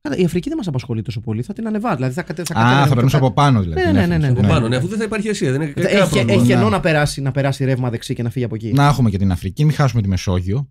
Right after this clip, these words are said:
Speaker 1: Ε, δεν είμαστε μαλάκες.
Speaker 2: Ναι.
Speaker 1: Δεν πάμε να
Speaker 2: Ναι.
Speaker 1: αυτοκτονήσουμε, αλλάξουμε τον κόσμο.
Speaker 3: Ναι, ρε φίλε, ε, ζεστά νερά, κάνουμε μπάνιο.
Speaker 1: Ναι.
Speaker 3: Τουρισμό. Πού θα, πώς θα έχουμε τουρισμό άμα
Speaker 2: Σωστό.
Speaker 3: γίνουμε εδώ πέρα;
Speaker 2: Πολύ σωστό, δεν
Speaker 1: Ούτως
Speaker 2: το
Speaker 1: ή άλλως,
Speaker 2: είχα
Speaker 1: εμείς
Speaker 2: σκεφτεί.
Speaker 1: με τους Γερμανούς και με τους Ρώσους θα κάνουμε λεφτά. Και τους Αμερικάνους. Δεν θέλουμε τους Ασιάτες, δεν τους θέλουμε.
Speaker 3: Ω, δεν τους θέλουμε. <laughs> Κινέζοι, τι;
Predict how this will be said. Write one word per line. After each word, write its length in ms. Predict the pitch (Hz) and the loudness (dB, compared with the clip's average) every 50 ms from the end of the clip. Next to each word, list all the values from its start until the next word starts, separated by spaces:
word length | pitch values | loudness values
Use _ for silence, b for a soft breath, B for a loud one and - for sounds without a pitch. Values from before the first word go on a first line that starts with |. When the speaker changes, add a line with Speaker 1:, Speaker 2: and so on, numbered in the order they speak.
| _ _ _ | _ _ _
Speaker 1:
Ε, 80 | - 294 - | -16 -12 -6
δεν 120 | 208 143 | -4 -2
είμαστε 220 | 170 185 131 - 131 | -2 -2 -2 -2 -2
μαλάκες. 500 | 110 107 110 113 113 107 143 156 - - - | -2 0 0 -2 -2 -2 -4 -6 -6 -4 -2
Speaker 2:
Ναι. 260 | 117 107 98 87 - - | -2 0 -2 -2 -4 -4
Speaker 1:
Δεν 100 | 165 156 | -4 -2
πάμε 140 | 175 147 | 0 2
να 60 | 175 160 | 2 2
Speaker 2:
Ναι. 60 | 143 | 2
Speaker 1:
αυτοκτονήσουμε, 560 | 131 92 - - 147 139 147 147 - - 135 | 2 2 0 0 2 2 2 2 2 0 0
αλλάξουμε 260 | 135 135 131 - 139 | 0 0 0 0 -2
τον 100 | 120 117 | -2 0
κόσμο. 340 | 117 127 127 123 147 175 - - | 0 0 2 2 0 -4 -4 -8
Speaker 3:
Ναι, 120 | 311 - | -10 -10
ρε 120 | - 101 101 | -10 -10 -12
φίλε, 240 | 95 92 98 131 | -14 -12 -10 -8
ε, 320 | 156 180 190 185 190 196 185 | -6 -4 -2 0 0 0 0
ζεστά 260 | 170 180 175 - 214 | 0 -2 -2 0 0
νερά, 260 | 190 190 196 190 143 | 0 0 0 0 0
κάνουμε 220 | 123 160 151 147 143 | -2 -2 -2 -2 -2
μπάνιο. 380 | 151 160 - 113 110 101 - - - - | -2 0 0 0 -2 -4 -6 -12 -14 -6
Speaker 1:
Ναι. 80 | - 254 | -2 0
Speaker 3:
Τουρισμό. 400 | 175 135 143 160 185 156 110 104 | 2 2 2 2 0 0 -2 -2
Πού 140 | - - 175 | -4 -4 -2
θα, 100 | 160 143 | -2 -2
πώς 140 | 139 180 165 | -4 -4 -4
θα 60 | 185 | -4
έχουμε 180 | 147 143 127 | -4 -2 -4
τουρισμό 320 | 113 127 117 110 110 113 117 | -4 -4 -4 -4 -4 -4 -6
άμα 120 | 110 107 | -4 -4
Speaker 2:
Σωστό. 120 | 104 101 110 | -2 -2 -2
Speaker 3:
γίνουμε 120 | 113 110 117 | 0 0 0
εδώ 80 | 110 101 | 0 0
πέρα; 420 | 107 107 104 104 104 101 101 101 - - _ _ _ _ _ _ _ - | -2 -4 -6 -6 -6 -6 -8 -10 -12 -16 _ _ _ _ _ _ _ -8
Speaker 2:
Πολύ 160 | - 113 123 | -6 -6 -6
σωστό, 300 | 123 - - 98 - 101 | -6 -6 -10 -14 -10 -6
δεν 80 | 104 110 | -4 -2
Speaker 1:
Ούτως 160 | 247 247 - | 0 0 2
Speaker 2:
το 40 | 208 | 2
Speaker 1:
ή 20 | 226 | 0
άλλως, 120 | 262 220 | 0 0
Speaker 2:
είχα 60 | 214 220 | 0 0
Speaker 1:
εμείς 80 | 254 254 | 0 0
Speaker 2:
σκεφτεί. 40 | 254 | -2
Speaker 1:
με 60 | 262 | -2
τους 100 | 220 208 202 226 214 | -2 -2 -2 0 0
Γερμανούς 280 | 202 202 220 262 247 | 0 0 -2 -2 -2
και 80 | - 262 | -2 -4
με 80 | 254 | -4
τους 80 | 240 220 | -2 -2
Ρώσους 280 | 240 254 262 214 139 - | 0 0 0 0 0 -2
θα 80 | - 135 | -2 -2
κάνουμε 500 | 139 131 123 120 117 117 110 107 107 107 | 0 0 0 0 0 0 -2 -2 -2 -2
λεφτά. 360 | 110 110 - - 113 104 104 | -2 -4 -2 -4 -4 -4 -4
Και 120 | - 131 | -6 -6
τους 100 | 120 - | -4 -2
Αμερικάνους. 440 | 151 151 160 165 - 185 156 127 123 | -2 0 0 0 0 0 0 2 0
Δεν 80 | 156 151 | 0 0
θέλουμε 300 | - 180 139 127 120 120 | 0 0 0 0 0 -2
τους 100 | - - | -2 -4
Ασιάτες, 300 | 120 - 147 170 170 170 | -2 -2 -2 -2 -2 -4
δεν 80 | 180 151 | -4 -4
τους 80 | - | -2
θέλουμε. 260 | - 131 113 110 110 107 | -2 -2 0 0 0 2
Speaker 3:
Ω, 40 | 120 | 0
δεν 100 | - 175 | 0 0
τους 100 | 143 - | -2 -4
θέλουμε. 360 | 117 104 104 110 110 120 - _ | -4 -4 -4 -6 -8 -10 -12 _
<laughs> 1120 | - - - 98 120 120 175 - - 147 135 - - - 123 101 117 107 101 95 92 92 - | -6 -2 0 0 2 2 2 0 -2 -4 -4 -4 -2 -2 -2 -2 -2 -2 -4 -6 -10 -10 -10
Κινέζοι, 420 | - 120 123 123 117 101 101 90 | -6 -4 -2 0 0 -2 -4 -8
τι; 220 | - - 165 151 | -6 -4 -4 -4